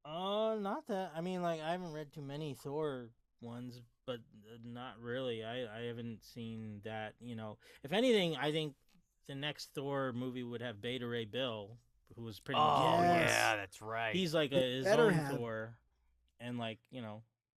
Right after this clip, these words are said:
Speaker 1: I, I, I, I thought we'd at least maybe get a glimpse of Beta Ray Bill in this, but
Speaker 3: Me
Speaker 1: no.
Speaker 3: too.
Speaker 2: All right,
Speaker 3: Yeah.
Speaker 2: then,
Speaker 1: Sadly,
Speaker 2: if,
Speaker 1: no.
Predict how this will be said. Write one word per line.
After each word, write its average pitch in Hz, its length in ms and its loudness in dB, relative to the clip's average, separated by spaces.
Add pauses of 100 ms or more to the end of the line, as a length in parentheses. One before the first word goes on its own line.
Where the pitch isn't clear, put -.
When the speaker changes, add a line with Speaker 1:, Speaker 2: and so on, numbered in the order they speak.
(160)
Speaker 1:
I, 110 60 -14
I, 117 280 -8 (200)
I, 127 140 -6 (320)
I 180 60 4
thought 151 260 4 (160)
we'd 135 280 -8
at 117 120 -16
least 156 260 0
maybe 131 240 -4
get 120 200 -2
a 120 60 -2
glimpse 127 360 -4
of 110 140 -8 (220)
Beta 117 200 -6
Ray 113 160 -4
Bill 113 260 -4
in 101 80 -8
this, 123 320 -2
but - 80 -2
Speaker 3:
Me 320 100 4
Speaker 1:
no. - 100 -4
Speaker 3:
too. 277 600 4 (360)
Speaker 2:
All 175 40 -2 (100)
right, 156 140 8
Speaker 3:
Yeah. 208 60 2
Speaker 2:
then, 147 100 4
Speaker 1:
Sadly, 123 220 4
Speaker 2:
if, 117 80 2
Speaker 1:
no. 104 320 -2